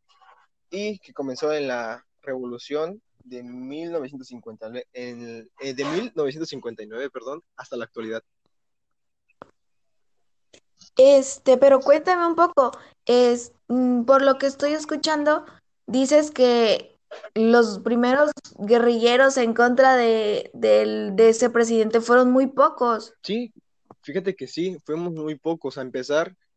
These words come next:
Speaker 1: empezamos con veinte guerrilleros. Como te digo, quisimos tomar prim-, las primeras dos tropas que tenían,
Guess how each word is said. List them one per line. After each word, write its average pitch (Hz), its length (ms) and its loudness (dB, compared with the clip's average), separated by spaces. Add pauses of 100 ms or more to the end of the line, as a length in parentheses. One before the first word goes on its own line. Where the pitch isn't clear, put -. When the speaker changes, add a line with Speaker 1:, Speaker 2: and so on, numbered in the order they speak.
Speaker 1:
empezamos 156 540 -6
con 147 180 -10
veinte 151 240 -6
guerrilleros. 123 680 -8 (200)
Como 135 220 -12
te 123 100 -10
digo, 139 260 -8
quisimos 139 400 -12
tomar 135 280 -8
prim-, 127 240 -12
las 127 160 -10
primeras 127 380 -10
dos 127 180 -12
tropas 120 360 -10
que 110 120 -16
tenían, 113 420 -14